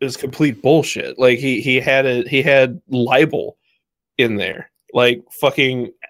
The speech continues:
<laughs> it's not, it wasn't even a matter of copyright infringement anymore. Like, this was, this was, like, super serious fucking allegations, and it was all horseshit.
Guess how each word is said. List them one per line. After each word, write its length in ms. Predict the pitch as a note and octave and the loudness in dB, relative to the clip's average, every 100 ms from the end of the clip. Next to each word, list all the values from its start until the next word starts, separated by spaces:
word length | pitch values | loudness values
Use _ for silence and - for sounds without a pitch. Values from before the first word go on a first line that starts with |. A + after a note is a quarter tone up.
| - - - G#2+ | -18 -18 -14 -6
<laughs> 840 | C#3 - - - _ _ _ _ - | -6 -6 -20 -20 _ _ _ _ -4
it's 320 | E3 D3 - | 0 0 2
not, 200 | D#3 D#3+ | 2 4
it 120 | E3 | 2
wasn't 300 | D#3+ E3+ E3 | 4 4 4
even 180 | D#3+ D3 | 2 2
a 40 | C3 | 2
matter 260 | C#3+ D3 | 2 0
of 100 | G#2+ | -2
copyright 520 | - - - A#2+ G#2 | 0 0 0 0 -2
infringement 440 | A#2 - A#2+ B2+ A#2+ | -4 -4 -4 0 2
anymore. 300 | A#2+ A#2+ B2+ | 2 4 4
Like, 200 | B2 A#2+ | 4 2
this 180 | C#3+ - | 0 0
was, 300 | C3+ A#2 - | 0 0 -4
this 220 | C3 C3+ | -6 -2
was, 420 | B2+ A#2 - - _ _ | -2 -2 -6 -12 _ _
like, 260 | C3 A2+ - _ | 2 2 -2 _
super 500 | - - E3 D#3+ C#3 | -6 0 0 2 0
serious 720 | C3 C#3+ C#3 C3+ B2+ B2 - - _ _ _ _ | 0 -2 0 2 2 0 -6 -14 _ _ _ _
fucking 340 | D3+ C3 B2 | 0 0 0
allegations, 880 | A#2+ A#2+ A#2+ B2+ D3 B2 G#2 G#2+ - - | 0 0 2 2 0 -2 -6 -8 -12 -8
and 160 | A#2 | -2
it 80 | B2 | 0
was 140 | A#2+ B2 | 0 2
all 240 | A#2 A2+ | 0 0
horseshit. 540 | - D#3+ D#3+ - - | 0 -2 -2 -8 -10